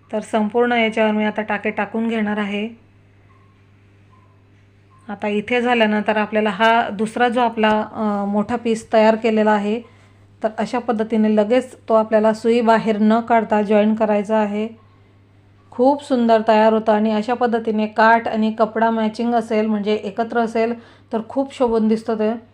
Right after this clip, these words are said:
तर हे बघा, सेंटर इथे काढलेला होता मी. मार्किंग तुम्हाला दिसत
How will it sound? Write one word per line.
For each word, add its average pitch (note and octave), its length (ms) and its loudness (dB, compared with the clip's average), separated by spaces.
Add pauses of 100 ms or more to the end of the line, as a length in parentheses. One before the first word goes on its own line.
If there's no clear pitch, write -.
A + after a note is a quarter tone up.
(500)
तर A3 120 -2
हे A3+ 60 -2
बघा, G#3+ 240 0
सेंटर G#3+ 380 -2
इथे A#3+ 200 -2
काढलेला G#3+ 420 0
होता G#3+ 220 0
मी. G#3+ 220 -6 (2250)
मार्किंग A3 420 -2
तुम्हाला A3+ 360 0
दिसत A3 280 -4